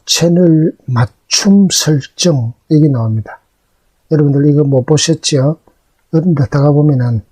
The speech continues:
채널 맞춤 설정에 여기에 레이아웃, 브랜딩, 기본 정보 이리 나와요. 뭐 브랜딩 이것도 굉장히 중요한데 오늘은 기-,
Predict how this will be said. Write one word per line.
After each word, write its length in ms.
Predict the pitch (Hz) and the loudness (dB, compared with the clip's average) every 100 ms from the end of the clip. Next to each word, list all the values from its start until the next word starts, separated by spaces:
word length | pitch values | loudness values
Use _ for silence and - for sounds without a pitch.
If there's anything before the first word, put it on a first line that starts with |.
| _ _ _ _ | _ _ _ _
채널 340 | - 143 143 143 | -6 -2 0 0
맞춤 480 | 127 117 147 143 | -2 -4 -4 -2
설정에 600 | 131 - 151 - 170 160 120 127 151 - _ _ _ _ _ - | -2 -2 -4 -2 -2 -2 -2 -2 -4 -6 _ _ _ _ _ -2
여기에 500 | 156 151 151 135 131 | -2 0 0 0 0
레이아웃, 600 | 135 143 165 170 170 127 _ _ - | 2 2 2 2 0 -2 _ _ -4
브랜딩, 840 | 143 143 160 160 175 170 120 110 - | 0 2 2 2 2 0 -2 -6 -10
기본 500 | - 127 139 156 156 | -6 -2 0 2 0
정보 720 | - 165 165 156 170 156 113 143 | 0 0 0 0 0 -2 -4 -4
이리 140 | 147 | -2
나와요. 460 | 143 120 117 104 - _ _ _ _ _ _ _ _ _ _ _ _ - | 0 -2 -4 -6 -10 _ _ _ _ _ _ _ _ _ _ _ _ -6
뭐 160 | 139 | -4
브랜딩 380 | - 151 175 165 _ | 0 2 2 0 _
이것도 260 | 180 175 - | -2 0 -2
굉장히 380 | - 139 156 160 | -4 -2 0 0
중요한데 600 | - 143 139 147 143 135 - | 0 -2 0 0 0 -4 -2
오늘은 440 | 156 135 131 143 - _ | 0 0 0 -2 -8 _
기-, 200 | - | -20